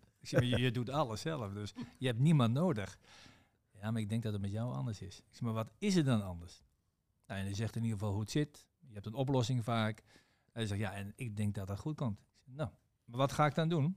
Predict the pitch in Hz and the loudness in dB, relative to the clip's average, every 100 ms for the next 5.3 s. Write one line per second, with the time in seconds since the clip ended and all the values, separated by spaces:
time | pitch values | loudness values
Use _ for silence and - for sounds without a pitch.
0 | - _ _ _ _ _ _ - - 95 | -6 _ _ _ _ _ _ -16 -12 -10
1 | 90 87 98 95 90 87 92 95 92 - | -8 -10 -10 -12 -12 -12 -10 -10 -8 -6
2 | 101 98 98 98 104 98 101 107 107 104 | -6 -6 -8 -8 -6 -4 -2 -2 -2 0
3 | 107 104 110 120 - - _ _ - - | 0 2 0 0 -6 -20 _ _ -18 -16
4 | - - - - - - - 107 135 151 | -16 -18 -20 -20 -20 -14 -4 -2 0 0
5 | 156 160 | 0 -2